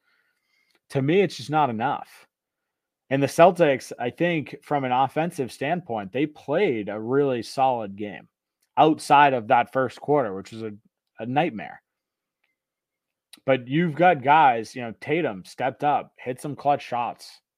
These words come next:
like, really clutch shots. But there are a lot of points in today's game where the Celtics, I just, I don't know where the defense kind of went to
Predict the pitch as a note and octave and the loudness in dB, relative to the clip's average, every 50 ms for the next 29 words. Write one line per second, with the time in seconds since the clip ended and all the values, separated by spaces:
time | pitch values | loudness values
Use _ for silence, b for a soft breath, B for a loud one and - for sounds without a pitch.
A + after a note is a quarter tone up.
0 | _ _ - A#2+ A2 - _ _ _ - A2+ A#2 C3+ D#3 D#3+ D3 C3 G#2+ - - | _ _ -12 -12 -12 -12 _ _ _ -12 -6 -2 0 0 2 0 0 -4 -4 -2
1 | C3+ C3 A#2+ - - - C#3+ C3 A2+ G#2 - - - b b b b b b b | -2 -2 -2 -2 -4 -2 -2 -2 -2 -4 -8 -16 -20 b b b b b b b
2 | b b B2+ A#2+ - D3 E3+ F#3+ F#3 E3+ D3 C3+ C3+ C#3 D3 D#3 D#3 D3 B2+ - | b b -4 2 6 8 10 10 10 10 8 8 6 6 6 6 6 4 0 -4
3 | _ - D3 D#3 D#3 C#3 A#2 - B2 A#2 - A#2+ A#2+ B2+ C3 B2 A2 G2 A2+ B2 | _ -4 -2 -2 -2 -4 -8 -10 -12 -10 -6 -4 -2 -2 -2 -2 -4 -6 -8 -6
4 | B2+ A#2+ A2+ G2+ F#2+ F#2 _ _ _ _ _ _ _ _ _ _ _ _ - B2 | -6 -6 -8 -10 -12 -16 _ _ _ _ _ _ _ _ _ _ _ _ -2 0
5 | B2+ B2+ B2 A#2+ - - C3 C3+ C#3+ C#3 - D3 C#3 C3+ B2 - - - - - | 0 0 0 -2 -2 0 2 2 0 0 0 0 2 0 0 -2 -8 -18 -20 -20
6 | _ _ _ _ _ _ - - _ _ _ - - C3+ D#3 D#3+ E3+ C#3+ - - | _ _ _ _ _ _ -20 -20 _ _ _ -4 -2 -2 -2 -2 -4 -6 0 4
7 | C#3+ E3+ F3+ F#3+ F#3 D#3+ C#3+ C#3 D3+ D#3+ E3 D#3 C3 A2+ A#2+ B2+ C3 C#3 C#3 C3+ | 4 4 4 4 0 -2 -2 0 2 4 4 4 2 2 2 2 4 4 2 0
8 | C3 A#2+ A#2+ G#2+ G2+ B2 B2 B2 - C#3+ B2+ A#2 G#2 G2 - - - - _ _ | -2 -6 -8 -8 -8 -8 -8 -6 -6 -6 -6 -6 -8 -12 -16 -20 -20 -20 _ _
9 | - - C3+ B2 B2+ A#2 G2 G2 A2 A#2+ B2+ A2 - - F#2 - | -12 -10 -8 -6 -6 -8 -8 -8 -8 -8 -8 -10 -14 -18 -18 -18